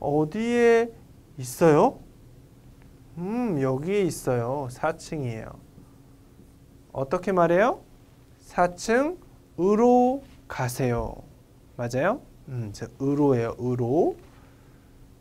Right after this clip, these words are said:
자, 이번에는 주차장이네요. 여러분, 주차장 알아요?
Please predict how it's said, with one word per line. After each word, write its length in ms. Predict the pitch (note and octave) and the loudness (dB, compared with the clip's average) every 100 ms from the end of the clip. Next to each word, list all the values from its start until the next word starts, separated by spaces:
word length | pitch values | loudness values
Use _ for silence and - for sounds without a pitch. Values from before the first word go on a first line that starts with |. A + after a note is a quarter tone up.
| - - | -20 -18
자, 340 | - F#3+ F#3 F3+ | 4 8 8 6
이번에는 640 | F#3 G3+ C4 B3+ G3 B2+ | 0 4 6 6 2 0
주차장이네요. 1200 | - G#3+ - - C4+ B3+ G#3 F3+ C#3+ C3 C#3 B2 A#2 | -8 -8 -2 4 8 8 4 2 0 0 -2 -2 2
여러분, 340 | F#3 A3+ G#3+ | 2 2 -2
주차장 580 | - F3 - A#3 C#4 G#3+ | -6 -8 -2 2 2 4
알아요? 460 | D3+ C#3+ F3+ C4+ | 4 4 4 0